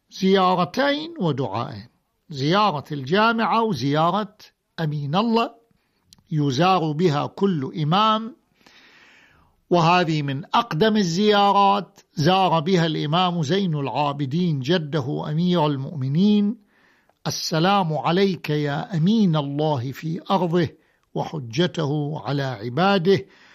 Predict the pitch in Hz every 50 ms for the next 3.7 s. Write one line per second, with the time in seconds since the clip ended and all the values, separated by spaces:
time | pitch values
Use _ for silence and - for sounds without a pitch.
0 | - - - _ _ _ _ _ - - _ _ _ _ - 175 180 180 180 175
1 | 175 175 175 180 180 151 143 139 147 143 143 143 143 143 143 - - 139 123 123
2 | 117 - - 160 147 117 120 101 98 117 117 113 123 110 - _ _ _ _ -
3 | 269 285 277 269 254 247 240 240 233 226 226 226 220